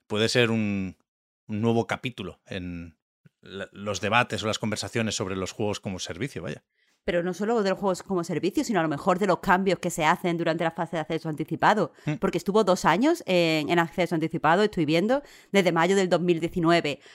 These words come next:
Speaker 2: hasta, eh, pues el verano del año pasado. Y, eh, como que, que, eh, en la propio, en el propio acceso anticipado la gente fue perdiendo el interés. Y no sé si es porque salió con muy poco contenido o si es porque de cómo se trabajó el contenido no funciona.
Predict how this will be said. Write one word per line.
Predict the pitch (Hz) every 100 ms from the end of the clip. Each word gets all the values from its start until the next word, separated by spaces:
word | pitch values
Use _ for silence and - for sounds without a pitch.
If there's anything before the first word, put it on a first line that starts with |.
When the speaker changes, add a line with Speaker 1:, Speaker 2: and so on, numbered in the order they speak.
| -
Speaker 2:
hasta, | - 403 - 165 -
eh, | 180 156 147 139
pues | 131 147
el |
verano | 147 143 160
del | 160
año | 151 151
pasado. | 147 139 175 208 359 _ _ _ _ _ 240
Y, | 233 254 277 -
eh, | 202 185 170 160 139 123 113 -
como | 208 190
que, | 185 180 165
que, | - 180 170 160 156 151 -
eh, | 180 170
en | 196
la | 175
propio, | 156 208 254 240
en |
el | 185
propio | 165 202
acceso | 233 247
anticipado | 240 214 220 180 226
la | 233
gente | 165 190
fue | 226 214
perdiendo | 226 175 202 226
el |
interés. | 208 156 143 226 285
Y | 202
no | 185
sé | 208
si | 208
es | 226
porque | 208 214 220 226 220 - -
salió | - 190 175 190 196
con | 208 185 170
muy | 175 160 190 214
poco | 202 196 180 170
contenido | 175 165 143 214 247 262 247
o | 185
si | -
es | 208
porque | 214 -
de | 180
cómo | 180 180
se | -
trabajó | 175 165 196
el |
contenido | 185 180 165 165 165
no | 156
funciona. | 160 143 175 190 240 254